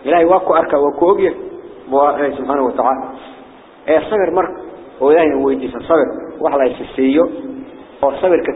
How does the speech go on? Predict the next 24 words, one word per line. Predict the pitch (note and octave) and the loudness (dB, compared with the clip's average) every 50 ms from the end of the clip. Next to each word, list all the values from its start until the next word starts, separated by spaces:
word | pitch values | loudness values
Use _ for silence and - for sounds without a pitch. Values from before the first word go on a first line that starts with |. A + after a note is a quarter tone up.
| - | 0
ka | F#3+ G3+ | 4 4
weyn, | F#3+ E3+ D3 B2 G#2+ - - - - - - | 6 6 4 2 0 -4 -8 -10 -10 -4 -2
oo | D#3 D#3+ | -2 0
ka | D#3+ - G#3 | 0 -2 -4
khayr | - G#3+ G3+ F#3 F3 | -2 0 0 0 2
badan | F#3 F#3 F#3 G3 | 2 2 2 2
ma | G#3 | 0
jiro, | G3+ - F3 G3 G3 F#3+ | 0 2 2 2 2 2
buu | D3+ C3 B2+ | 2 2 2
al-, | C3+ C#3 C#3 C#3 | 2 0 0 -2
ee | C3+ C#3 | -4 -4
Rasuulku | C3+ C3 C#3 C3+ C3+ D#3 C#3+ B2+ | -2 -2 -2 -2 -2 -4 -4 -4
sallallahu | A#2+ C3+ C3 C3+ C#3+ C3 | -2 0 2 2 2 2
alayhi | B2 A2+ - | 2 0 -2
wa | A#2 B2 | 0 0
sallam, | B2+ | 0
"وما | D3+ C#3+ C3+ | 0 0 0
عطي | C#3 C#3 D#3 D#3+ C#3+ C3 | -2 0 2 2 2 2
أحد | C3 D3 D3 D3 C#3 - - | 2 0 -2 -2 -4 -2 -2
عطاء | C3+ C3 D#3 D#3 D3+ C#3 | 0 2 2 2 2 0
خيرا | C3 - - D#3+ F#3 G3 F#3 E3 B2+ - - - - - | -2 -2 0 2 4 4 4 2 0 -2 -8 -12 -6 0
وأوسع | C3 C3+ C3+ B2+ - - - A#2+ A#2 | 2 2 2 2 0 0 0 0 0
من | A#2+ A#2 A2+ | 0 -2 -4
الصبر." | A2+ A2+ - C3 A#2 G2 | -6 -4 -2 -4 -4 -4